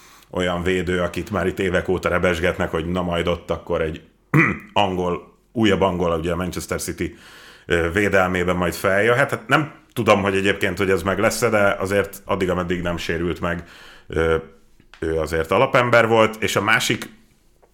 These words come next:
ugye nyilván ez meg a belga futballnak az ismerete, és a belga bajnokságnak az ismerete, nyilván ugye az Anderlechtnél, mint akár riválisokat is látva, ott is pásztázott Kompany, és hozott ugye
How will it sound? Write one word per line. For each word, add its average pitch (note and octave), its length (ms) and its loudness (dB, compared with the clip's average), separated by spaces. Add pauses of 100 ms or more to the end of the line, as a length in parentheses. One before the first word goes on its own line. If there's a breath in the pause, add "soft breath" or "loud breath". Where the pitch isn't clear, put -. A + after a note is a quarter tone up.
(320)
ugye F#2 180 -2
nyilván F2 340 -2
ez E2 140 -4
meg E2+ 200 -4
a D#2+ 280 -2
belga A2 360 4
futballnak A2+ 580 2
az G#2+ 100 0
ismerete, A2 600 0 (320 loud breath)
és - 80 -12
a D#2+ 60 0
belga A2 260 4
bajnokságnak G#2+ 640 2
az F#2+ 100 -2
ismerete, F#2 580 0
nyilván F2 300 -2
ugye D#2+ 140 -4
az D#2+ 100 -2
Anderlechtnél, G2+ 800 -2 (100)
mint E2+ 280 -6
akár D2+ 380 -2 (400 loud breath)
riválisokat G2 720 0
is F2 160 -4
látva, G2 600 2 (1120)
ott - 260 -2
is E2+ 140 -6
pásztázott D#2 880 -4 (200)
Kompany, F#2+ 340 2 (240)
és F#2 320 -4
hozott E2+ 420 -2
ugye F2 300 0